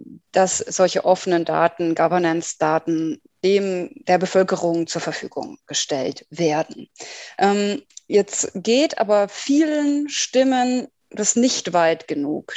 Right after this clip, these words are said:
dieses zweite Open Data Gesetz. Und zwar würde der Anreiz, Daten zur Verfügung zu stellen, nicht sanktioniert sein. Also es bleibt sozusagen freiwillig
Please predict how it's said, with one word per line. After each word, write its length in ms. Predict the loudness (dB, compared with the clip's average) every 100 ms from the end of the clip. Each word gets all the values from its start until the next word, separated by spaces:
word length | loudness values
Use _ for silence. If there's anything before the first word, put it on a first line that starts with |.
| -10
dieses 340 | -8 -8 -12 -10
zweite 540 | -2 2 2 2 -4
Open 280 | -6 -6 -6
Data 320 | -4 -6 -8
Gesetz. 520 | -10 -10 -10 -8 -8
Und 120 | -6 -6
zwar 540 | -2 2 4 2 0 -6 -16 -6
würde 680 | -2 0 2 4 4 4 0
der 400 | 0 0 0 -2 -2
Anreiz, 1120 | 0 2 2 0 0 -2 2 2 2 -2 -8 0
Daten 440 | 2 2 -2 -6
zur 140 | -6 -4
Verfügung 880 | -4 -2 0 0 2 0 0 -2 -4
zu 160 | -8
stellen, 580 | -6 0 2 2 0 -4 -10 -16 -4
nicht 340 | 2 2 2
sanktioniert 720 | 2 2 0 -2 0 -2 -4 -8
sein. 400 | -10 -8 -10 -12 -8
Also 280 | -6 -4 -6
es 280 | -6 -12 -8
bleibt 560 | -2 2 2 0 -8 -6
sozusagen 640 | -2 -2 -2 0 2 2
freiwillig 1200 | -4 -6 -2 2 2 4 2 2 0 -2 -8 -14